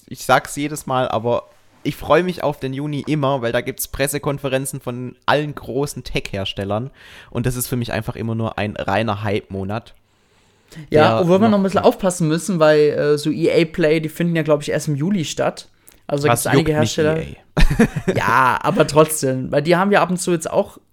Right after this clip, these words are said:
Speaker 2: nette Titel für die Nintendo Switch herausgebracht.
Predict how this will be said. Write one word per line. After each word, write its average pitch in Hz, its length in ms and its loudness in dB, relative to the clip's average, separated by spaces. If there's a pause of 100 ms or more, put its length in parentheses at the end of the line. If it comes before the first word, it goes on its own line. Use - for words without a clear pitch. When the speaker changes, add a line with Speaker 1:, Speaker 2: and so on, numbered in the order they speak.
Speaker 2:
nette 220 280 -4
Titel 233 300 -4
für 220 160 -6
die 185 80 -4
Nintendo 170 260 -4
Switch - 260 -8
herausgebracht. 208 720 -2